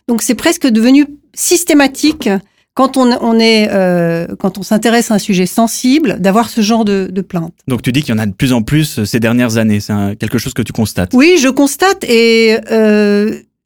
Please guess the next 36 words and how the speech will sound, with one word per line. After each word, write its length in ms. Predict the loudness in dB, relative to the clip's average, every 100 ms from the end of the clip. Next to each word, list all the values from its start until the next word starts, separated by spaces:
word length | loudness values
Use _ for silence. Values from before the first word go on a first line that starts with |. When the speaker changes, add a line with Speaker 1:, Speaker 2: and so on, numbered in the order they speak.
| -14
Speaker 1:
ça 440 | -10 -10 -2 2
m'étonne 680 | 2 2 2 2 4 2 -2 -2
peu 240 | 0 2 0
puisque 280 | -4 -2 0
finalement, 420 | 2 2 4 2
on 80 | 2
a 80 |
affaire 300 | 0 0 0
à 80 | 0
des 160 | 0 0
gens 260 | 0 -2
qui 180 | -2 -2
ont 300 | -2 0 -2
beaucoup 240 | -2 0 2
de 60 |
moyens. 460 | 4 4 4 2 0 -4 _ -8
Speaker 2:
Mhm. 260 | -6 -6 -10 -6
Speaker 1:
Euh, 480 | 0 2 2 0 -2 -4
qui, 460 | -4 -2 0 0
euh, 260 | 0 0 0
donc 300 | 0 -2 0
n'hésitent 400 | 0 2 -2 0
pas. 340 | 2 2 0 -2
Quoique, 460 | 0 0 2 0 0
je 100 | 0
voudrais 220 | 2 2
souligner 360 | 2 2 4 4
une 80 | 2
chose, 240 | 2 -2
c'est 160 | -2 -4
souvent 380 | -2 0 2 0
pas 260 | 0 -2
tellement 500 | 0 0 2 4 2
les 200 | 2 0
grosses 420 | -2 -2 0 2
sociétés, 800 | 0 -2 -2 0 -2 0 -2 -2